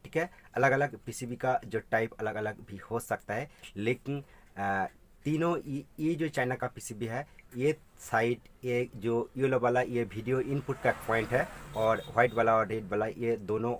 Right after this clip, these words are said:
audio input का point है। ठीक है दोस्तों, और अलग से site पर ये जो point दिखा जाता है, ये video और audio output का point है। तो दोस्तों, अभी इस time कुछ भी टीवी से audio और video output करने का जो, अ, आउट करने के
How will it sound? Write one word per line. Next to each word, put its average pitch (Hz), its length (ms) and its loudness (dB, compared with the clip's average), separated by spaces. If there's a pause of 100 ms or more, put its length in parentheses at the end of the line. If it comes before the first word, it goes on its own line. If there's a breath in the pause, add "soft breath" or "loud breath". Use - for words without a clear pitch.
audio 113 260 0
input 113 380 -6
का 98 240 -2 (120)
point 95 220 0
है। 73 160 -8 (260)
ठीक - 120 -8
है 127 60 6
दोस्तों, 139 260 -2 (400 loud breath)
और 101 200 2
अलग 123 180 4
से 156 160 -4
site 127 260 0
पर 131 200 0 (120)
ये 131 180 -2
जो 127 200 -2
point 110 340 -2
दिखा 98 200 -4
जाता 98 240 -4
है, 127 140 -2 (280 loud breath)
ये 127 160 2
video 120 360 -2
और 120 180 0
audio 110 400 -4
output 104 480 -2
का 98 100 -2
point 85 340 -6
है। 78 180 -10
तो 98 80 -6
दोस्तों, 80 300 -12 (240)
अभी 98 380 0
इस - 180 -10
time 107 240 2 (360 loud breath)
कुछ 139 140 0
भी 160 140 2
टीवी 139 300 -2
से 143 160 2
audio 113 460 0
और 117 140 4
video 107 320 -2
output 104 500 -2 (140)
करने 98 220 0
का 104 320 4
जो, 104 320 0 (200)
अ, 98 240 -4 (680 soft breath)
आउट 135 200 2
करने 135 220 4
के 135 320 0